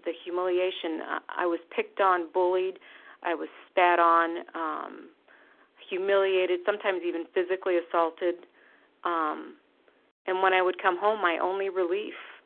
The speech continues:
from that, uh, daily barrage of pain was food. Uh, it was, it was, became more than just a hobby. It became my, my lifestyle, my comforter, uh, my boyfriend, the only thing that understood me. My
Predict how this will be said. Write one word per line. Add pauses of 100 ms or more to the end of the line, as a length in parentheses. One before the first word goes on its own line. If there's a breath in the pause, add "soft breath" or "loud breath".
(140)
from
that, (160)
uh,
daily
barrage
of (360)
pain (180)
was (140)
food. (840 soft breath)
Uh, (520)
it
was,
it
was,
became
more
than
just
a
hobby.
It
became (160)
my,
my
lifestyle,
my
comforter, (360)
uh,
my
boyfriend,
the
only
thing
that
understood
me.
My